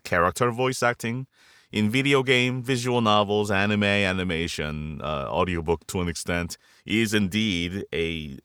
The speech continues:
an avenue and a genre and a path that one wants to explore, then Twitter most definitely should be in your consideration. One thing you can do right now is to realize that.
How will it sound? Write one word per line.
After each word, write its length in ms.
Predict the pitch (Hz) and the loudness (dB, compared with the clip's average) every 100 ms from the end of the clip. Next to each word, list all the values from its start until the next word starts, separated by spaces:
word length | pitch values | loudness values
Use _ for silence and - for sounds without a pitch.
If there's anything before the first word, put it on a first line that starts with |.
| - | -8
an 140 | 85 | -4
avenue 500 | 78 95 92 92 95 | 0 0 2 0 0
and 100 | 90 | -2
a 80 | 80 | -4
genre 540 | - 85 82 82 85 87 | -2 0 2 0 -2 -2
and 80 | 73 | -6
a 60 | |
path 340 | - 82 82 - | -4 0 0 -2
that 120 | 85 | -4
one 300 | 82 85 80 | -4 -4 -4
wants 240 | 76 87 | -4 -6
to 80 | - | -8
explore, 540 | 85 - - 73 101 139 | -8 -8 -6 -2 -2 0
then 180 | 101 | -2
Twitter 380 | 87 110 107 107 | -2 -2 2 2
most 280 | 95 98 - | 2 -2 0
definitely 480 | 92 95 90 76 71 | -2 -2 -6 -8 -8
should 300 | - 85 76 | -6 -6 -6
be 140 | 82 | -8
in 240 | 57 73 73 | -8 -8 -8
your 180 | 73 73 | -8 -10
consideration. 840 | 73 73 73 - 60 67 58 - _ _ _ _ - - _ - | -12 -12 -12 -12 -14 -12 -14 -18 _ _ _ _ -20 -20 _ 0
One 140 | 98 | 2
thing 100 | 120 | 4
you 100 | 120 | 2
can 140 | 117 104 | 2 4
do 280 | 117 147 139 | 4 4 4
right 220 | 113 117 | 4 6
now 280 | 117 147 165 | 6 4 4
is 160 | 139 - | 0 0
to 100 | 156 | 2
realize 480 | 180 175 101 80 71 | 4 4 4 2 0
that. 200 | 60 | -6